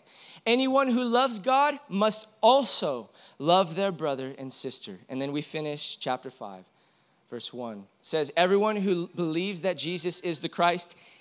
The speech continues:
is born of God. And everyone who loves the Father loves his child as well. This is how we know that we love the children of God, by loving God and carrying out his commands.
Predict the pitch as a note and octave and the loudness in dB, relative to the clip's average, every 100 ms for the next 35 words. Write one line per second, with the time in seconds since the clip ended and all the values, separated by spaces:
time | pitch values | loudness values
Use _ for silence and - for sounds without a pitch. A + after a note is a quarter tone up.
0 | _ D3+ C3 B2 D3+ F3 F3+ C#3 D#3+ E3 | _ -6 -6 -4 -2 0 0 0 4 4
1 | A2+ - - - - _ _ _ - D3 | 4 -2 -18 -20 -20 _ _ _ -6 -6
2 | D3+ F3+ F#3 G3 G3+ F#3+ D3 E3+ D3+ E3+ | 4 6 6 6 4 2 0 -2 4 8
3 | G3+ E3 G3 - G3+ G#3 G#3+ A3+ A3+ - | 8 6 -2 4 8 8 8 4 0 -12
4 | _ _ _ _ - C3 F3 F#3+ F3+ - | _ _ _ _ -8 4 6 6 4 0
5 | F#3+ F#3+ - - F#3+ F#3 F3 - D3 C#3 | 2 2 0 -2 4 4 4 0 -4 0
6 | D#3 C3 A2 - - G3 G#3+ A3+ F#3+ G#3+ | 2 2 -2 -12 0 4 4 2 4 6
7 | G#3+ A3 G#3 A3+ A3+ A3 G3+ G#3 F#3+ G#3+ | 6 4 2 2 4 4 2 2 6 6
8 | E3+ G#3 - A3 A3+ F3 E3+ C#3 A#2+ _ | 6 0 2 4 2 2 -4 -6 -12 _
9 | _ _ _ _ _ _ - F3+ E3 F3+ | _ _ _ _ _ _ -2 0 4 4
10 | C3 G2+ - - - C#3 B2+ C#3+ D#3 G3+ | 4 0 -16 -12 -2 0 2 4 4 6
11 | A3 B3 D4+ - - - - D3 - C#3+ | 10 10 8 0 -18 -18 -14 -12 -6 -2
12 | D#3+ E3 D#3+ E3+ - F#3 D#3+ C#3 G2 - | 0 2 2 0 -4 -4 -4 -4 -6 -12